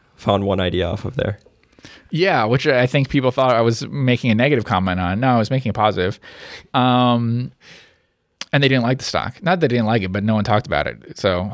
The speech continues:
Speaker 2: if you can fi-, you can find the thread,
Speaker 1: You
Speaker 2: you can
Speaker 1: didn't
Speaker 2: figure
Speaker 1: comment
Speaker 2: out.
Speaker 1: on the thread.
Speaker 2: I didn't
Speaker 1: But
Speaker 2: comment
Speaker 1: you
Speaker 2: on
Speaker 1: said
Speaker 2: the
Speaker 1: on
Speaker 2: thread.
Speaker 1: the
Speaker 2: No, no, no.
Speaker 1: podcast.
Speaker 2: Someone, oh, no, no. What I mean is someone on the thread
Speaker 1: Yeah.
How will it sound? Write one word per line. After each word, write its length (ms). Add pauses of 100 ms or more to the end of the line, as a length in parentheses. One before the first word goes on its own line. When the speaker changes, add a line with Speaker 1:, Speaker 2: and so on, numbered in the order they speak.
Speaker 2:
if 200
you 80
can 80
fi-, 220
you 100
can 80
find 200
the 40
thread, 240
Speaker 1:
You 60
Speaker 2:
you 60
can 40
Speaker 1:
didn't 80
Speaker 2:
figure 160
Speaker 1:
comment 200
Speaker 2:
out. 80
Speaker 1:
on 100
the 80
thread. 440 (360)
Speaker 2:
I 120
didn't 200
Speaker 1:
But 60
Speaker 2:
comment 180
Speaker 1:
you 40
Speaker 2:
on 60
Speaker 1:
said 100
Speaker 2:
the 40
Speaker 1:
on 160
Speaker 2:
thread. 220
Speaker 1:
the 80
Speaker 2:
No, 60
no, 60
no. 40
Speaker 1:
podcast. 40
Speaker 2:
Someone, 420
oh, 160
no, 320
no. 120
What 140
I 40
mean 160
is 140
someone 280
on 180
the 80
thread 580
Speaker 1:
Yeah. 160